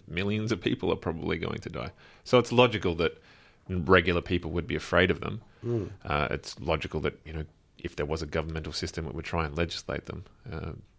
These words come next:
Speaker 1: people are afraid naturally of what they don't understand. So,
Speaker 2: Mm.
Speaker 1: yeah, I, I, I think that's a logical path to explore. But it's also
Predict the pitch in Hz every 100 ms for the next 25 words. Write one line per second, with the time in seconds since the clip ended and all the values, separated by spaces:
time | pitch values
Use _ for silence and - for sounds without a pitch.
0 | - 82 - 78 - 78 80 - - 80
1 | 80 82 82 - 82 80 80 - 82 76
2 | 80 - 78 - - 87 78 73 - 117
3 | 110 101 107 - _ - 69 85 - 85
4 | - - 87 82 78 71 80 73 - -
5 | 76 - - - - 82 87 - 110 -
6 | 113 95 85